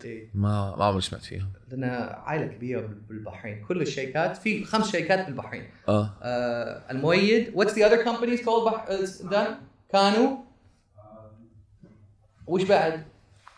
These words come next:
Speaker 1: فاكرو. هذا ال big businesses. كل شيء مع business بالبحرين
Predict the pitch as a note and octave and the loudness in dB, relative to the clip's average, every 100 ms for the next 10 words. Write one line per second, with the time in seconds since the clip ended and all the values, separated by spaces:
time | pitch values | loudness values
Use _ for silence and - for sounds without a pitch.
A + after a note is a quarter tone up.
0 | _ _ - B2+ A#2+ A#2+ B2 B2 - _ | _ _ -20 -16 -14 -14 -16 -18 -20 _
1 | _ _ B2 B2 B2 B2 - B2+ B2+ B2+ | _ _ _ -20 -20 -20 -20 -20 -20 -20
2 | A#2+ A2+ A2+ C3 C3 C#3 C#3 - - - | -16 -16 -16 -16 -16 -18 -20 -20 -10 -2
3 | E3 E3 F#3+ G3+ G3+ - - _ - - | -2 0 0 0 0 -8 -20 _ -20 -20
4 | _ _ _ _ A3+ A3+ F3+ D#3 D#3 B2+ | _ _ _ _ -12 -8 -6 -8 -10 -6
5 | C#3 G3+ F#3 F#3+ F#3+ F#3+ A#3+ - - _ | 0 2 2 0 -2 -6 -8 -10 -20 _
6 | - C4 B3+ - A#3 G3+ F#3 D#3+ G3 G#3 | 2 4 4 4 4 4 2 2 4 2
7 | G#3+ E3 D#3 D3+ - G#3+ B3+ | -2 -4 -4 -2 4 6 6